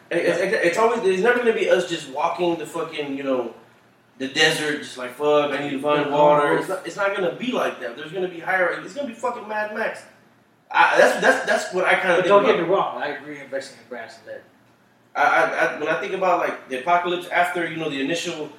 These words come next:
Speaker 1: two years, three years of this happening, because, I mean, you gotta think the first six months is gonna be fucking bananas,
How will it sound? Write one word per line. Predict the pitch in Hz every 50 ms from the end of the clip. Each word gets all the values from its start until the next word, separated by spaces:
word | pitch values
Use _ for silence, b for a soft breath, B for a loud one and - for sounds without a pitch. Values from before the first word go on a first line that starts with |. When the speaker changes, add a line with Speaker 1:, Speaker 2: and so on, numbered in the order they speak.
| - _ _ _ _
Speaker 1:
two | - - 202 190
years, | 180 180 190 185 180 175 175 -
three | - 185 185 180
years | 180 185 180 170
of | 170 165
this | 165 165 -
happening, | 185 175 175 175 175 175 175 165
because, | 139 131 131 131 123 123
I | 123
mean, | 123 120 117 -
you |
gotta | - 208 - 135
think | 113 - - 127
the | -
first | - - - - 240 226 - -
six | 196 196 - 135
months | 147 175 190 175 - - -
is | 120 117
gonna | 120 117 110 110
be | 110
fucking | - - 143 131 - - - 101 95 - - _ _ _ _ _ _ _ _ _ _ _ _ _ _ _ _ _ _ _ _
bananas, | - 135 127 120 120 135 147 147 135 - - -